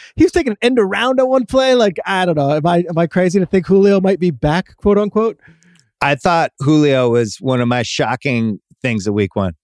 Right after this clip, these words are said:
Speaker 2: <laughs> 'cause he looked fast and athletic. He looked like
Speaker 1: Looked
Speaker 2: Julio.
Speaker 1: He looked great.
Speaker 2: And by the way, he's going against, like, the third D-back
Speaker 1: Yes.
Speaker 2: on the other team, which was another
Speaker 1: Yes.
Speaker 2: thing. Uh, I thought Fournette looked good too. They, you know, the offensive line, it's a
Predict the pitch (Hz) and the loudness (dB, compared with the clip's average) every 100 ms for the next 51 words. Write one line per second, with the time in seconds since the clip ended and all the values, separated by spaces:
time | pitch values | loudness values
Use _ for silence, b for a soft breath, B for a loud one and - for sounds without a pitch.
0 | _ - 640 508 480 - - 185 143 175 | _ -10 -10 -10 -8 -8 -4 -2 0 -2
1 | 208 - - - 170 202 226 214 185 - | -4 -10 -14 -6 -2 -2 -4 -2 -2 -2
2 | 180 254 147 - 156 196 220 185 185 247 | 0 0 -2 -4 -2 -2 -2 0 0 0
3 | 294 117 98 - _ - 214 190 - 147 | -2 -2 -6 -10 _ -2 -2 -2 -2 0
4 | 160 - _ 180 202 254 247 233 190 160 | 0 -2 _ 0 2 2 2 2 0 -2
5 | 147 190 220 180 147 151 - 156 - 127 | -2 -2 -2 -2 -4 -4 -4 -4 -4 -4
6 | - 156 175 151 - 151 170 170 202 196 | 0 0 0 -4 -4 -4 0 2 2 2
7 | 127 131 139 127 117 - 165 139 117 - | 2 0 0 0 -2 -2 -2 -2 -4 -4
8 | 123 190 170 127 - 113 98 _ _ _ | -2 0 0 0 -2 -4 -6 _ _ _
9 | _ 151 147 - 156 202 - 170 143 175 | _ -6 -4 -4 -4 -4 -2 -2 0 -2
10 | 180 143 165 147 165 160 160 151 131 _ | -4 -2 -2 -2 -2 -2 -2 -6 -14 _
11 | 160 156 - 180 160 151 156 160 175 151 | -6 -6 -4 -2 0 0 0 -2 -4 -6
12 | 143 120 123 120 117 113 _ _ _ _ | -6 -4 -2 -2 -4 -8 _ _ _ _
13 | _ _ - 135 - 123 110 | _ _ -4 -4 0 0 0